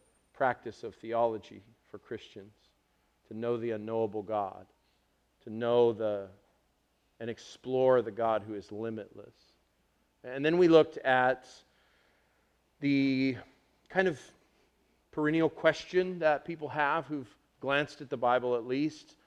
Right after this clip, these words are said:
is the God of the Old Testament a God of love? And if you have questions about that, I tried to answer those questions in that sermon.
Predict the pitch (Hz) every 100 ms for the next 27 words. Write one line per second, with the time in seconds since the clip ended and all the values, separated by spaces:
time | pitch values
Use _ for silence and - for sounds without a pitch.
0 | _ _ - 131 127 143 139 135 139 -
1 | - 123 139 156 185 - 151 - 151 143
2 | 123 117 113 120 156 143 110 - _ _
3 | _ _ - 120 139 127 - 131 - 139
4 | 127 123 120 135 131 139 123 139 123 117
5 | 135 139 160 131 123 113 - 113 - 120
6 | 117 113 113 - - 131 117 104